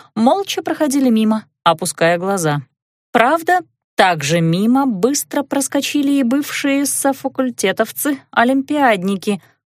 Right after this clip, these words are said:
И вот это оказалось неожиданно неприятно. А потом, наконец, появилась Иланна.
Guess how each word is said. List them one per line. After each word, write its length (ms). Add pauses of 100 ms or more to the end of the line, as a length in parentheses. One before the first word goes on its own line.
(200)
И 140
вот 180
это 160
оказалось 480
неожиданно 580
неприятно. 880 (1000)
А 120
потом, 260
наконец, 440
появилась 640
Иланна. 600